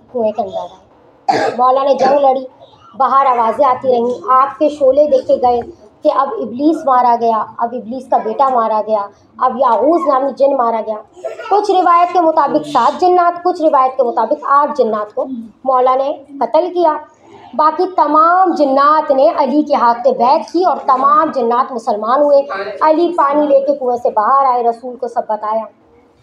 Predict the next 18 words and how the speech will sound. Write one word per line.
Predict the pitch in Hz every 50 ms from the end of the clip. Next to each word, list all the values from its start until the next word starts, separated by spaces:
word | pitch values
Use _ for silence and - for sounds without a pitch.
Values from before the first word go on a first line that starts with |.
| _ _ _ _ _ _ -
एक | 294 330 381 427 392 269
दिन | 339 381 415 403
रस-, | 330 302 302 294 - 240 233
जब | 320 330 320
इस | 320 - -
जंग | 285 320 359 403 392
के | 370 294
बाद | - 208 180 - - _ _ _ _ - - - - 277
एक | 277 311 330 311 247
दिन | 294 320 339
मौला | 320 269 247 254 269 - 285
अली | 247 240 302 359 392 - - _ 226 240 240
मस्जिद | 254 254 - - 320 339
कूफा | 339 - 277 240 - 311
में | 302 320 302 220
बैठे | 214 208 208 233
हुए | 214 - 117 -
थे | - _ _ 294 294